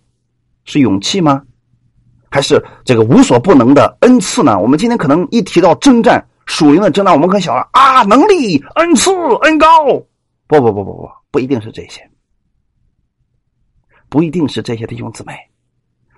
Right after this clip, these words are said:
我们要看一下，在提摩太后书第二章三到四节里边提到这个事情。你要和我同受苦难，好像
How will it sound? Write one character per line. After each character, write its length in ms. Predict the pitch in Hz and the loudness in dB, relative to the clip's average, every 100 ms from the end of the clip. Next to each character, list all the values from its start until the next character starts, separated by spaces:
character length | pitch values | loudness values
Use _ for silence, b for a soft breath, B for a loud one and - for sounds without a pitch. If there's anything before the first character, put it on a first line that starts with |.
| _ | _
我 80 | 107 | -2
们 100 | 160 | 0
要 100 | 151 | -2
看 260 | 107 - - | -4 -8 -8
一 40 | |
下， 240 | - - _ _ _ _ _ _ _ _ _ _ _ _ | -10 -14 _ _ _ _ _ _ _ _ _ _ _ _
在 360 | - 120 110 104 | -4 0 0 0
提 320 | 101 - - | -4 -6 -2
摩 200 | 170 151 | 2 2
太 220 | - - 120 | 0 0 -2
后 260 | - 202 | 0 0
书 220 | 120 151 | 0 0
第 140 | 147 135 | 0 0
二 260 | 127 135 | 0 0
章 300 | 104 117 120 - _ _ _ | 0 -2 -4 -8 _ _ _
三 280 | - 208 185 | -4 0 2
到 160 | 180 110 | 2 2
四 280 | - 170 | 0 -4
节 140 | 101 95 | -2 -2
里 140 | 98 | -2
边 220 | 73 82 76 _ _ _ | -6 -12 -14 _ _ _
提 180 | - 123 | -6 0
到 180 | 101 92 | 2 2
这 100 | 104 | 0
个 80 | 90 | -4
事 120 | - | -6
情。 160 | - - _ _ _ _ _ b b b b | -12 -16 _ _ _ _ _ b b b b
你 120 | 135 | 2
要 200 | 233 262 | 4 4
和 340 | 190 - 165 214 | 2 2 4 4
我 600 | 123 101 98 107 - _ _ _ _ _ _ _ | 2 2 2 0 -2 _ _ _ _ _ _ _
同 380 | - - 127 208 | -10 -4 -2 -2
受 280 | - 440 - | -2 0 -2
苦 300 | - - - | -4 -12 -10
难， 200 | 101 110 - _ _ _ | -10 -12 -16 _ _ _
好 180 | - 107 | -2 -2
像 420 | - 143 101 - | 2 0 0 -6